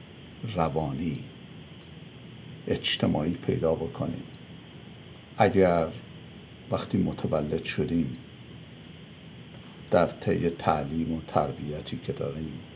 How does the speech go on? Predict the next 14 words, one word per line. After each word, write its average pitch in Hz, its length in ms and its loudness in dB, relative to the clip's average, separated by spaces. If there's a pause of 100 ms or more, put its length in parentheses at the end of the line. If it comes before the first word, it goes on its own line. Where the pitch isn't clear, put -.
(680)
به 85 100 8
ما 78 340 4 (680)
گفتم - 360 4
باید 76 280 4
به 78 80 4
همین 101 320 4
سیستم 92 460 2
اعتقادی 80 560 2
معتقد 78 540 0
بشی، 82 320 -2
غیر 73 260 -2
از 67 160 -4
اینم 69 200 -4 (120)
نیست. 64 520 -4